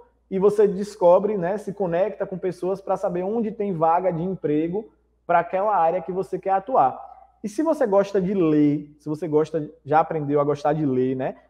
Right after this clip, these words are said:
Eu aprendi a gostar de ler quando eu tava aí na idade de vocês, sexto ano. Tem uma rede social que eu adoro, que se chama Scoob. Tem essa corujinha aqui, ó.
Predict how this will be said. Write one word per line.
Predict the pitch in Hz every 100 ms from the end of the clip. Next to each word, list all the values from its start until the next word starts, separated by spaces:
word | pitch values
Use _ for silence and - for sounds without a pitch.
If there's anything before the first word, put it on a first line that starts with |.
| _
Eu | 143 190
aprendi | 208 208 185
a | 185
gostar | 190 190
de | 180
ler | 175 185
quando | 202
eu | 196
tava | 190 185
aí | 190
na | 185
idade | 170 202 226
de |
vocês, | 240 226 139 120 -
sexto | 175 - 185
ano. | 131 117 - _ _ _ -
Tem | 247
uma | 277
rede | 220 208 202
social | 202 190 151 139 -
que | - 196
eu | 190 208
adoro, | 247 165 156 147 127 117 -
que | 170
se | 151
chama | - 175 208
Scoob. | 208 _ 208 196 147 110 - _ _ _ -
Tem | 147
essa | 165 175
corujinha | 196 202 165 156 175
aqui, | 151 156
ó. | 135